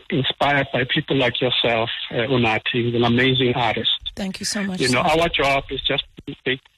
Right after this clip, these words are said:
Speaker 1: basically to complete what you're already doing, to, to facilitate opportunities globally, because I think we as a country, we undersell ourselves, uh, globally.
Speaker 2: Do we even
Speaker 1: And
Speaker 2: know
Speaker 1: I think
Speaker 2: how
Speaker 1: that
Speaker 2: to? <laughs>
Speaker 1: Yeah, and we have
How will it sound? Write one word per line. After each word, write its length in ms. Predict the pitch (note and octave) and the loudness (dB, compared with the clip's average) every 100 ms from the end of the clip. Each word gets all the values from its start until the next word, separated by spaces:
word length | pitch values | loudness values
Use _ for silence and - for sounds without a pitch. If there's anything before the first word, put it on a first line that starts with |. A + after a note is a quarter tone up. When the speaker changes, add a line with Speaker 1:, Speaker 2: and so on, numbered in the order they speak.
| _ | _
Speaker 1:
basically 460 | C#3 C3+ D#3 D#3 C#3+ | -4 -2 -4 -8 -8
to 80 | - | -6
complete 480 | - C3 C#3 E3 D#3 - | -2 -2 0 0 -2 0
what 220 | C#3 - | 0 0
you're 120 | C#3+ | 0
already 300 | B2+ B2+ C3+ | 2 0 -2
doing, 360 | - A2+ G2+ - - - - - - | 0 0 0 -4 -8 -10 -10 -10 -2
to, 120 | C#3+ | -2
to 200 | C3+ - B2+ | 0 0 0
facilitate 640 | C#3+ C#3+ F3+ E3 E3 D3+ D#3 | 2 2 2 2 2 2 0
opportunities 760 | D#3 C#3 - E3+ D#3 D#3 D3 - - - - - | 0 0 2 2 2 0 0 0 0 -2 -4 -2
globally, 420 | D3+ E3+ D#3+ B2+ A#2+ | 0 2 0 -2 -2
because 300 | C3+ C#3+ D3+ | -2 0 0
I 100 | C#3+ | 0
think 280 | E3+ E3+ - - - | 0 -2 -4 -12 -4
we 240 | D3+ F3+ | -2 0
as 160 | F#3+ D#3+ | 0 -2
a 80 | D3 | -2
country, 520 | - C#3+ D3 D3 C#3 | 0 0 0 0 2
we 100 | C3+ | 2
undersell 680 | C3 D3+ D3+ C#3+ D3+ D3 C#3 - - - | 2 2 2 2 2 2 0 -4 -8 -2
ourselves, 600 | C3 C3 - C#3 C3+ C3 - _ - - - - | 0 0 2 2 2 0 -4 _ -14 -14 -14 -4
uh, 120 | D3 - | -2 2
globally. 460 | C#3 C#3 A2 - - - | 2 2 -2 -4 -10 -6
Speaker 2:
Do 140 | A3 | -2
we 100 | G#3+ A3 | 0 0
even 200 | G#3+ A3 | 0 2
Speaker 1:
And 100 | G#3+ | 2
Speaker 2:
know 40 | |
Speaker 1:
I 40 | G3+ | 2
think 120 | G3+ | 2
Speaker 2:
how 160 | A#3 | 2
Speaker 1:
that 140 | - - | 2 2
Speaker 2:
to? 840 | G#3+ F#3+ A3 G3+ - C4+ - C4+ - - | 0 0 0 0 0 -4 -4 -8 -6 0
<laughs> 60 | |
Speaker 1:
Yeah, 300 | G3 E4 B2 - E4+ | 2 2 0 -2 -2
and 120 | D#3+ | 2
we 80 | D#3+ | 2
have 120 | D#3 | 2